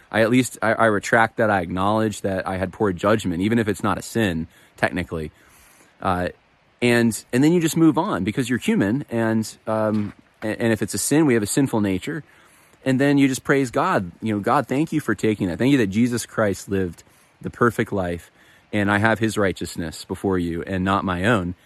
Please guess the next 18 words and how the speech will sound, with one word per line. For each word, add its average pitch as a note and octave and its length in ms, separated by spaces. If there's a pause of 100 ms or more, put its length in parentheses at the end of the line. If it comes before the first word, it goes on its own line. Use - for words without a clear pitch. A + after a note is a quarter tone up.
(400)
And A#2+ 220
then C#3 80
you E3 100
can C#3+ 120
rejoice. A#2 480
And G#2+ 80
it's G2+ 120
an A2 80
occasion A#2+ 480
for G2 480 (560)
showing B2 640
the G2 200
love G2 540
and F#2 360
the F2+ 320 (300)
redemption G2 540
of E2+ 100
God. E2 360